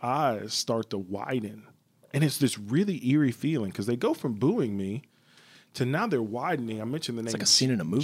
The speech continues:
Speaker 1: Jesus. It really was. And I'm up there, and I never get nervous. I'm, I'm shaking, man. And, uh,
Speaker 2: You only have to do this one time?
Speaker 1: One time.
Speaker 2: Just the performance one
Speaker 1: I
Speaker 2: time?
Speaker 1: had one shot.
Speaker 2: Okay.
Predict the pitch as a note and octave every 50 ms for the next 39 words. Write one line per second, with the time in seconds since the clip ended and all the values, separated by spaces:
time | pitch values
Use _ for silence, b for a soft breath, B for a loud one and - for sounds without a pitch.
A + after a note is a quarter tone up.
0 | - - C3 F3 G3+ E3 A2+ G#2+ G#2+ A2+ B2 - - - - _ _ - C#3+ C3+
1 | B2+ A#2 D3+ F3+ D3 A#2 A2 A#2+ B2 A#2 G#2 G2 F#2 - - - - B B B
2 | B B B B B B B D3 C#3+ D3 C#3+ C#3 C#3 C3+ B2+ B2 A#2 - B2+ -
3 | - - D#3 F#3 D3+ A#2+ - - B2 A#2 A2+ A2 C3+ F3+ F#3+ C3 A#2+ A2+ A2 G2
4 | G#2 G#2+ G2+ G#2 G#2+ G#2+ G2+ G2 G#2 G2+ - E3 E3+ A#2 G2 - - A#2+ D3 C3
5 | - - - A2 A2 A2 G2 - F#2 F#2+ F#2+ G2 G2 G2 F#2+ F#2+ G2 - B B
6 | B B B B B B A#2+ B2 B2 B2 A#2 A2+ G#2 G2+ A2+ A2+ A2 A2 A2 G#2+
7 | G#2 D3 F3 G3 F3+ D3 D3 D#3+ D#3+ C#3+ - D3+ C#3 - C#3+ D3 D3+ - - -
8 | _ _ _ _ _ _ _ _ _ _ - A2 A2+ B2+ D#3+ F3 G3 F#3+ F#3 C#3
9 | G#2+ - - - A#2+ - - B2+ - A2 A#2 C3+ B2+ B2 A#2 B2+ B2+ A#2+ A#2+ B2
10 | C3+ C#3 C3 A#2 G#2+ B2+ C#3+ F3 - - - G#3 E3 A#2 - - _ - - A2+
11 | F#2 -